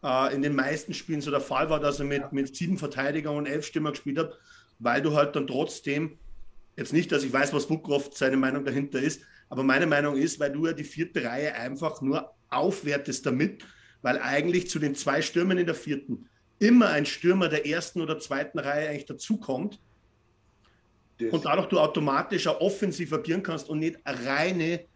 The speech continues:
Speaker 1: sag ich mal, vierzig Sekunden, ich will einfach nichts fangen bist.
Speaker 2: Das ist so. Und dass das nicht permanent so gemacht hat, wird, ist ja nicht,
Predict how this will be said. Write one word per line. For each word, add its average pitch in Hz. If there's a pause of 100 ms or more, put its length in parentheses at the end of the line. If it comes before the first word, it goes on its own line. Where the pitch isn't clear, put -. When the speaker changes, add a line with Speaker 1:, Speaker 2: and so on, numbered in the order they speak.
(200)
Speaker 1:
sag 147
ich 156
mal, 156
vierzig 190
Sekunden, 170
ich 151
will 165
einfach 147
nichts 135
fangen 151
bist. - (680)
Speaker 2:
Das 113
ist 143
so. -
Und 107
dass 117
das 117
nicht 117
permanent 131
so 127
gemacht 123
hat, 135 (160)
wird, 120
ist -
ja 131
nicht, 139